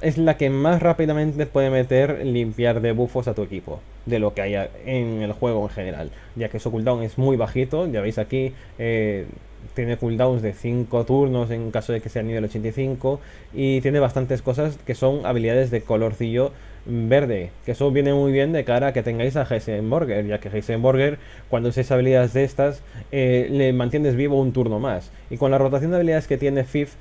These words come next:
pues puedes mantenerle vivo bastante, sobre todo si tienes a otro personaje más que tenga habilidades de este color. Entonces,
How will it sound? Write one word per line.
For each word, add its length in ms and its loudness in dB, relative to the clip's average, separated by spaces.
pues 160 0
puedes 240 0
mantenerle 480 2
vivo 220 4
bastante, 720 0
sobre 200 0
todo 100 0
si 120 0
tienes 280 -2
a 80 -2
otro 260 2
personaje 440 -2
más 180 -2
que 140 -2
tenga 180 -2
habilidades 320 0
de 60 -4
este 160 -8
color. 260 -2
Entonces, 360 -4